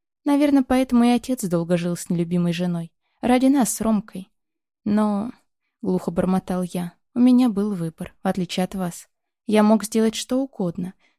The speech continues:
но выбрал продуманную жестокую месть. Да, я знаю, ты не можешь пока простить меня, но вдруг, когда-нибудь". Уже шептал я, в сгущающихся сумерках начиная плохо видеть лицо Таи, но эта темнота делала нас будто бы ближе,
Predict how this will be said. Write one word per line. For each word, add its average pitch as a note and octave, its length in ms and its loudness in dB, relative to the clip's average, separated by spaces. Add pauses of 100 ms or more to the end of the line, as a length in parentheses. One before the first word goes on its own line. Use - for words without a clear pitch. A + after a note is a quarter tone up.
но A3 120 4
выбрал G3 420 2
продуманную F#3+ 720 2
жестокую F#3 540 -4
месть. G3 460 -4 (500)
Да, C4 80 0
я G3 180 2
знаю, A3 360 2
ты - 120 -4
не F#3 120 2
можешь G#3+ 340 0
пока F3 220 -4
простить F#3 460 -2
меня, F3+ 240 0
но G3 120 0
вдруг, - 580 -8
когда-нибудь". A#3 800 -2 (680)
Уже C#4 140 2
шептал A#3+ 460 -2
я, F3 300 -4 (240)
в - 60 -20
сгущающихся F#3+ 680 0
сумерках G#3+ 560 -2
начиная A3 440 2
плохо G#3 360 -2
видеть G3 320 -4
лицо G3 300 -4
Таи, E3 420 -8 (340)
но C4+ 80 2
эта C4+ 140 2
темнота C4+ 440 4
делала G#3+ 360 0
нас G#3 220 0
будто A3 260 -6
бы G3+ 140 -2
ближе, G3+ 460 -4